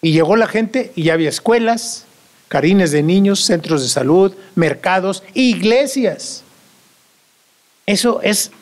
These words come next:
orden. Luego le siguieron con el Morelos, con todo respeto, pero primero metieron a la gente y luego todas las cosas.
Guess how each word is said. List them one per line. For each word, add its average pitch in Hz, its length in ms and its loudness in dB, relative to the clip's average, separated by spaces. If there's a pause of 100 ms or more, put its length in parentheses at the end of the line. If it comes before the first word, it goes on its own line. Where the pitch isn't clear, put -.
(180)
orden. 220 600 2 (920)
Luego 233 320 2
le 220 120 0
siguieron 214 400 0
con 214 200 0
el 202 100 2
Morelos, 202 480 2
con 156 160 -4
todo 180 180 2
respeto, 185 500 -2
pero 170 220 -4
primero 190 240 2
metieron 214 400 2
a 202 60 2
la 190 100 0
gente 196 300 -2
y 190 40 2
luego 175 260 2
todas 185 460 0
las 185 180 -2
cosas. 214 500 -4